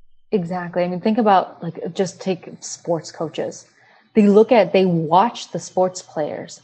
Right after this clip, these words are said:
on the field, and they're constantly looking at, what are you doing well? Where, where might be the misstep, or what are the patterns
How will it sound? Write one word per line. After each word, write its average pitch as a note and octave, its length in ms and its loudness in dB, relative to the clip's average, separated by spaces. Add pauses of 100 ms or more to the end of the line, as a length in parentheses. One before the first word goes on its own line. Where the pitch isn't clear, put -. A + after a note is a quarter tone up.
on F#3 240 -2
the E3+ 80 -4
field, F3+ 580 -8 (460)
and F#3+ 140 2
they're E3+ 80 0
constantly G#3 520 -4
looking F3 340 -6
at, D#3+ 340 -4
what F3 240 -2
are G#3 100 2
you G#3 220 0
doing F#3 420 -4
well? E3 340 -2
Where, G3+ 680 -2
where G3+ 240 2
might C4 200 -2
be A#3 80 0
the F#3 300 -2
misstep, F3 640 -2
or F3 180 0
what F#3+ 220 -2
are B3 120 2
the F3 100 0
patterns E3+ 720 -4